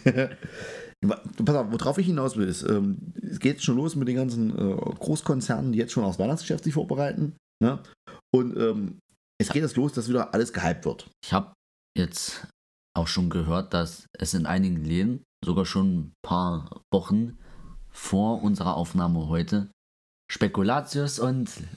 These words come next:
Speaker 2: äh, wie heißt es, äh,
Speaker 1: Lebkuchenherzen?
Speaker 2: Ja, genau,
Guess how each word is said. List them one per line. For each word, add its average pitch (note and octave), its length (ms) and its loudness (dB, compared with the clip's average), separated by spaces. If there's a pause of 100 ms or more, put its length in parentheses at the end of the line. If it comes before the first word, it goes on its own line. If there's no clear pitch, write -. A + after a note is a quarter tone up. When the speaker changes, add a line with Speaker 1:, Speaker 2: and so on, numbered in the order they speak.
Speaker 2:
äh, F#2+ 340 2 (1120)
wie F#2+ 80 4
heißt G#2+ 220 0
es, A2 240 0
äh, F2+ 280 2 (1160)
Speaker 1:
Lebkuchenherzen? D3 680 0 (120)
Speaker 2:
Ja, G#2 140 4
genau, G#2 400 2